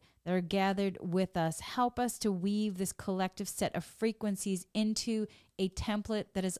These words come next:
offered to the planetary and human collective to deepen and speed in the evolution underway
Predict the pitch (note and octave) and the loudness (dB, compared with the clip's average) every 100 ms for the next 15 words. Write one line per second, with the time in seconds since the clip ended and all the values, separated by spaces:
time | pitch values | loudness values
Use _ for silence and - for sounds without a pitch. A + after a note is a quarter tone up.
0 | - F#3 F#3+ G3+ G3 F#3+ F3+ - - G3+ | 0 2 2 0 -2 -2 -6 -6 -6 -2
1 | G#3 G#3 A3+ G#3+ G#3+ G#3+ - - F#3+ F#3+ | -2 -2 -2 0 0 -2 -8 -6 0 0
2 | - A3 A3+ A3+ A3 - G#3+ G3 F#3+ G#3 | 0 -2 0 0 -2 -6 -2 -2 0 -2
3 | F#3+ F#3 E3 G#3 G#3 - G#3 - F#3+ - | -4 -4 -4 -4 -2 -2 -2 -2 -4 -4
4 | - G#3+ G#3 G3+ F#3+ F#3 F3+ F#3+ G3+ G3+ | -2 -2 0 0 0 0 2 2 0 -2
5 | - F3+ F3+ E3+ F#3 F#3+ | -2 0 0 2 2 0